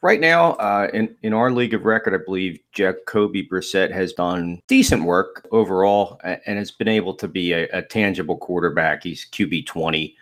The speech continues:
you know, has just kept things moving. Uh, they don't expect him to be that guy. Basically just holding, not, not holding the clipboard, but, you know, holding the ball, so to speak, until this finally came to fruition. We know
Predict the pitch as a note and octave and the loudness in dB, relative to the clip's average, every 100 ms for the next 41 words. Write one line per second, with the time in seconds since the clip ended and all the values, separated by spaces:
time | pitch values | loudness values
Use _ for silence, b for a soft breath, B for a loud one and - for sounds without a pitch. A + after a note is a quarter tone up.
0 | b - F2+ F2 F#2+ A2+ - - A2 - | b 0 2 0 -2 -2 -4 2 0 2
1 | - G2 F2 F2+ D#2+ D2 - C#2+ D#2 D#2 | 0 0 0 -4 -6 -8 -10 -6 -6 -4
2 | F2+ E2+ G2 F#2 - - E2+ - D#2+ D2 | -4 0 0 0 -2 0 0 -2 -8 -8
3 | D2+ D2 D2+ C#2+ D2+ B1+ - _ b b | -6 -2 -2 -2 -4 -4 -8 _ b b
4 | b _ - F#2 - F2+ D#2+ F2 - F2+ | b _ 0 2 2 -2 0 -2 -2 2
5 | F#2 F2+ F2 E2+ - _ _ _ _ _ | 4 4 0 -4 -8 _ _ _ _ _
6 | - A#2+ A2 A#2 B2 D#3 C3+ A2 F#2 - | -6 -2 0 4 4 4 2 2 0 2
7 | A#2 - D#2 D2 C#2+ D#2+ F#2+ D2+ G#2 A2 | 2 2 -2 -4 -6 -8 -6 -6 0 2
8 | G2 F2 C#2 E2+ D#2+ - D#2 D2+ - D#2 | 2 -2 -2 -2 -2 -4 -4 -6 -4 -4
9 | D#2 C#2+ E2+ D#2 D2 - B B B B | -6 -8 -6 -4 -4 -6 B B B B
10 | - E2+ D#2+ - F2 C#2+ - D2+ D2+ C#2+ | 0 0 0 -2 -2 -2 -6 -2 -2 -2
11 | A#1+ - - - A2+ A#2 B2+ B2+ B2 | -6 -12 -16 -2 4 6 8 6 4